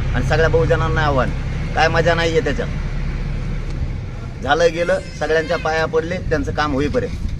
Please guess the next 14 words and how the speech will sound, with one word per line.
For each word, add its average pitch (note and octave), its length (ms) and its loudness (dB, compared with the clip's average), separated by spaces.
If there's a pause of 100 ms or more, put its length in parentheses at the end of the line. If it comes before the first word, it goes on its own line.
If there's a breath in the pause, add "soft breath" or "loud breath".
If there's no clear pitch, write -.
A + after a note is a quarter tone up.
(360)
आता C3+ 160 -4
पुन्हा E3 240 -2
त्यांनी E3 260 -2
सुरू E3 220 -6
केले. C3+ 220 -2 (880)
शेवटी F#3+ 520 -4 (1200)
एकच E3 280 0
पर्याय D#3+ 240 2
आहे, A2 120 2 (680)
अन्याय E3+ 260 0
बंद D#3+ 220 0
करायचा D3+ 320 -2
असेल - 420 -4 (2250)
तर D#3 80 2